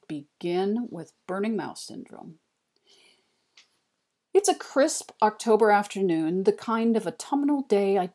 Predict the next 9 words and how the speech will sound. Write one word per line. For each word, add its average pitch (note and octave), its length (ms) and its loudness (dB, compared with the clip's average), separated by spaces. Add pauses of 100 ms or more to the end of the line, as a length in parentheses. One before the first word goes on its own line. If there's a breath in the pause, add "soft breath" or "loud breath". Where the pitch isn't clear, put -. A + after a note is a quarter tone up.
typically - 500 -10
love. D#3 480 -10 (760 soft breath)
But C4+ 300 4 (160)
I'm C#4 80 4
sitting F4 320 4
in D#4+ 80 6
my D#4+ 120 6
doctor's E4 440 4
office - 600 -4